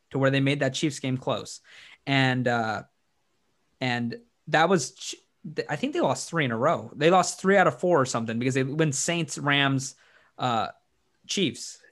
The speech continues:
in, in three or four weeks. I think they lost three or four. That Chief-, that, that Saints game was a long time ago. Let me, when, what week was that? Because that seems more recent than it is, but I think, oh my God. It literally just took me to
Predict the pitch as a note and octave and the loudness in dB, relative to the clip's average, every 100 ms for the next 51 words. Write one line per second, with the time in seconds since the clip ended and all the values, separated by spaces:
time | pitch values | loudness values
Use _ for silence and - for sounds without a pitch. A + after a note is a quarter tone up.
0 | - B2+ B2 G#2+ B2 A#2 D3 C3 A#2+ B2+ | -6 -6 -4 -6 -8 -6 0 0 2 0
1 | A#2+ A#2+ B2 F3+ F3+ C#3+ - D#3+ C3 F#3 | 0 -4 -4 -2 0 -2 -2 -4 -2 0
2 | C#3 - - - _ _ A3+ D4+ - A3+ | 0 -2 -16 -20 _ _ 0 0 2 2
3 | C3+ B3 C4 - - G3+ - - F#3 - | 2 -2 -2 -6 -2 -2 0 -2 -2 0
4 | C#3 A#2+ B2+ C3+ F#3+ F#3+ G#3+ C4 F3 - | -2 -2 -2 0 2 2 0 -2 -2 -4
5 | - - _ _ _ _ _ _ _ D#3+ | -10 -16 _ _ _ _ _ _ _ -2
6 | A3+ F3+ C#3 A3+ A#3 D3 B3 - D3 A#3 | 0 -2 -2 0 0 -2 -2 -2 -4 -4
7 | - B2 G#2+ A2+ - _ _ _ _ _ | -4 -4 -4 -8 -10 _ _ _ _ _
8 | _ _ _ D3 D3+ C#3+ C3+ - C3+ D3+ | _ _ _ -2 0 0 -4 -8 -4 -2
9 | B3 - - - D#3+ G3 D3 C3+ - C#3 | -4 -8 -14 -8 -2 0 0 -4 -10 -6
10 | C3 C#3 C3+ C3+ C3+ A#2+ A2 A#2 C3+ A2+ | 0 0 2 -2 -2 -6 -4 -2 -2 -4
11 | A#2 A2+ _ G#3 - - B2 A2 - - | -8 -8 _ -8 -8 -10 -10 -10 -14 -14
12 | D#2 - C3+ _ _ _ _ _ _ _ | -12 -12 -16 _ _ _ _ _ _ _
13 | _ _ _ _ _ C3+ C3 C#3 C3+ B2+ | _ _ _ _ _ -6 0 2 2 0
14 | A#2 - A#2 A2+ A2 A2+ A2 A2 | -6 -4 -4 -4 -8 -6 -6 -8